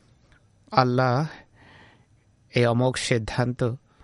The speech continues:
নিয়ে রেখেছেন যে আমি এবং আমার রসুল জয়যুক্ত হব।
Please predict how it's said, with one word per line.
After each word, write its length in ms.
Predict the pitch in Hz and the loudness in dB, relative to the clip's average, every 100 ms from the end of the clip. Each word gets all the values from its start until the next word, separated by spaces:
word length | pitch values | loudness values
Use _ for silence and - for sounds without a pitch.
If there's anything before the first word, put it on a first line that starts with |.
| - - - _ _ - | -20 -20 -20 _ _ -2
নিয়ে 260 | 117 113 | 2 4
রেখেছেন 680 | 107 107 - 120 151 180 185 | 2 0 -2 -4 -2 -2 -2
যে 140 | 143 120 | 0 0
আমি 340 | 110 135 143 | 2 2 2
এবং 400 | 127 127 123 120 - | 2 2 0 -2 -4
আমার 300 | - 117 113 | -2 0 2
রসুল 400 | 110 107 123 113 117 _ - - - - - | 0 0 -2 -2 -6 _ -20 -20 -20 -18 -4
জয়যুক্ত 580 | 117 110 107 117 117 - | 2 2 2 0 -2 -2
হব। 440 | 113 120 131 135 | 0 2 2 -2